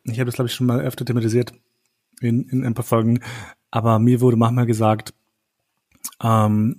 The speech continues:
falls ich Diskussionen hatte mit meinen Eltern oder Familienmitgliedern oder dem, dem weiteren Umfeld, mit, eigentlich mit jedem Albaner und jeder Albanerin,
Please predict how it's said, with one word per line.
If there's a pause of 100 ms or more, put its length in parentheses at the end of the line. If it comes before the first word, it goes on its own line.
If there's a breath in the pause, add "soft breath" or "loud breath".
falls
ich
Diskussionen
hatte
mit
meinen
Eltern (640 loud breath)
oder
Familienmitgliedern
oder (320)
dem, (280)
dem
weiteren
Umfeld,
mit,
eigentlich
mit
jedem
Albaner (340 loud breath)
und
jeder
Albanerin,